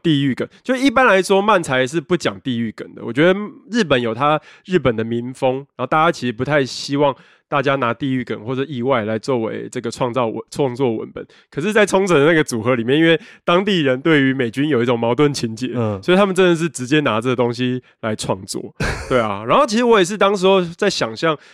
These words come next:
Speaker 1: 在台湾其实我们搞不好对于这个地狱梗或社会事件或政治，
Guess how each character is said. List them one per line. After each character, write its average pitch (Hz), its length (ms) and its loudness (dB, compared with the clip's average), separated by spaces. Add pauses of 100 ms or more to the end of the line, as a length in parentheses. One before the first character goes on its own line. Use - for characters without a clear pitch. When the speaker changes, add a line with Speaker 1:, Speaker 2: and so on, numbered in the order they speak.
Speaker 1:
在 214 140 2
台 143 180 2
湾 156 160 4
其 139 160 -6
实 127 120 -2
我 123 100 0
们 113 140 -6
搞 110 120 -2
不 127 120 -2
好 123 160 2
对 143 240 2
于 113 80 -2
这 127 100 -2
个 123 80 0
地 151 160 -2
狱 139 220 0
梗 113 160 -8
或 123 160 -2
社 131 180 -2
会 131 80 0
事 131 140 -6
件 123 120 -4
或 123 120 -4
政 117 200 -8
治， 120 160 -8